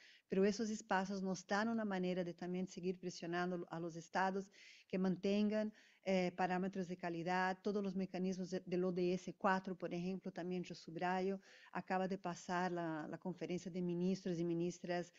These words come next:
en Fortaleza, Brasil, en donde también pudimos como coalición hablar sobre la li-, libertad académica y cómo eso tiene que ser incorporado como parte del derecho a la educación.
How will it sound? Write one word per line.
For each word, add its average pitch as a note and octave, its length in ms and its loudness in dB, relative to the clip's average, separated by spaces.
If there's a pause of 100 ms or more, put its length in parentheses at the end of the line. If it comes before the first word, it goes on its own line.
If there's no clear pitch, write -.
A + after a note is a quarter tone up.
(220)
en G#3+ 160 4
Fortaleza, F3+ 540 0
Brasil, A#3+ 600 -2 (280)
en F#3+ 160 4
donde G3+ 240 2
también G3+ 640 2
pudimos G3 460 0
como F3+ 220 -4
coalición F#3 640 -2 (300)
hablar F#3+ 440 4
sobre F#3 160 -2
la F3 80 4
li-, F3 200 2
libertad E3+ 360 0
académica F3+ 580 0
y G3 60 -4
cómo F#3+ 280 0
eso F#3 160 -6
tiene F#3+ 220 -2
que F#3+ 100 -6
ser F#3 180 -4
incorporado F3+ 640 -2
como F#3 200 -4
parte G#3+ 360 0
del F#3+ 160 2
derecho F3 320 -2
a - 20 -2
la E3+ 40 -2
educación. E3 580 -8